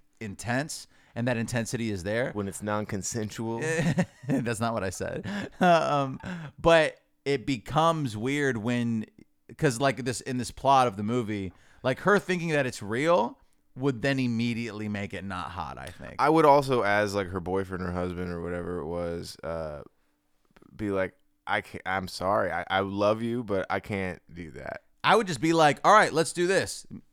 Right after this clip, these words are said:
Speaker 1: Girlfriend, um, I'm gonna try and have sex with you right now, and you need to try and stop me."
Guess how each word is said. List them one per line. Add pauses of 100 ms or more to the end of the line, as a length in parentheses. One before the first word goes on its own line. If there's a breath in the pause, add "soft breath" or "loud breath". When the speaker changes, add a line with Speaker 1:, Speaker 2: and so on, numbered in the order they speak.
Speaker 1:
Girlfriend, (380 soft breath)
um, (500)
I'm
gonna
try
and
have
sex
with
you
right
now,
and
you
need
to
try
and
stop
me."